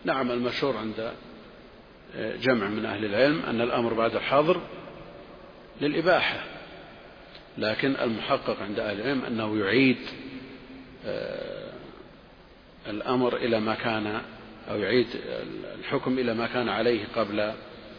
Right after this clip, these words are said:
الحظر. في صفحة مائتين وعشرة، وهذه من الدقائق، يقول في حديث:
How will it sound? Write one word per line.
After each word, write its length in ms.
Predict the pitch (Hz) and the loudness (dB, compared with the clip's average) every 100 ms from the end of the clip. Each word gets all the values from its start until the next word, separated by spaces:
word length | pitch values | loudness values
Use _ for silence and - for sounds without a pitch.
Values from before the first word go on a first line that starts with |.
| - - 98 | -18 -12 -8
الحظر. 500 | 110 - 135 98 92 - - - - - - | -6 0 0 0 -4 -12 -16 -16 -18 -16 0
في 280 | - 165 160 | 8 10 8
صفحة 440 | 185 175 160 151 151 | 6 6 8 4 6
مائتين 440 | 131 123 117 151 147 | 2 2 6 6 6
وعشرة، 560 | 131 139 131 120 110 | 4 4 6 6 6
وهذه 280 | 113 117 117 | 6 4 4
من 180 | 117 113 | 2 2
الدقائق، 680 | 110 113 - 123 123 117 - - - - - - - - - - - - - - - - - - - - - - 127 | 2 2 8 8 8 2 -4 -10 -14 -14 -16 -16 -16 -16 -18 -18 -18 -16 -16 -18 -20 -20 -20 -20 -20 -20 -20 -14 -8
يقول 560 | 110 - 131 147 165 143 - - - - - - - - - - - - - - - - - - - - - - - - - - - - - - - - - - - - - - - - - - - - | -4 2 6 6 4 -2 -10 -16 -16 -16 -16 -18 -18 -20 -20 -20 -20 -20 -20 -20 -20 -20 -20 -20 -20 -20 -20 -20 -20 -20 -20 -20 -20 -20 -20 -20 -20 -20 -20 -20 -20 -20 -20 -20 -20 -20 -20 -20 -18 -2
في 240 | 143 143 | 2 2
حديث: 580 | - 143 160 156 - | 4 4 6 4 2